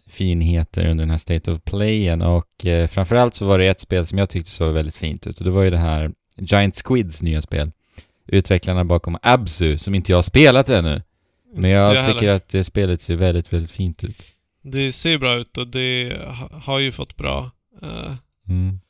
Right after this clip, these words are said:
Speaker 2: bra omdömen.
Speaker 1: Men det, deras nya spel då, P-, The Pathless, som tydligen ska vara PlayStation fem-exklusivt.
Speaker 2: Jaha, exklusivt?
Speaker 1: Ja.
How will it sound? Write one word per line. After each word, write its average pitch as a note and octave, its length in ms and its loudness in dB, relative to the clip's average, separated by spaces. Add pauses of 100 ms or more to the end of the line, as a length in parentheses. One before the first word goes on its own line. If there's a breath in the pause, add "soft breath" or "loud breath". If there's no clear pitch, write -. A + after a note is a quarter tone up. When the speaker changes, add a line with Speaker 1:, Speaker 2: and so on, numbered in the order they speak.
(240)
Speaker 2:
bra C#3+ 140 0
omdömen. B2+ 480 -6 (1120 loud breath)
Speaker 1:
Men G2 240 0
det, G2 200 4
deras G2+ 320 2
nya G2 180 2
spel F#2+ 320 0
då, E2+ 160 2
P-, - 140 -8 (120)
The G2 80 2
Pathless, - 960 -6
som F#2 180 -4
tydligen E2+ 400 0
ska - 160 -6
vara F2+ 160 2
PlayStation E2+ 540 -4
fem-exklusivt. F2 1600 -8 (680)
Speaker 2:
Jaha, E3 460 -4
exklusivt? - 600 -4
Speaker 1:
Ja. G#2 300 2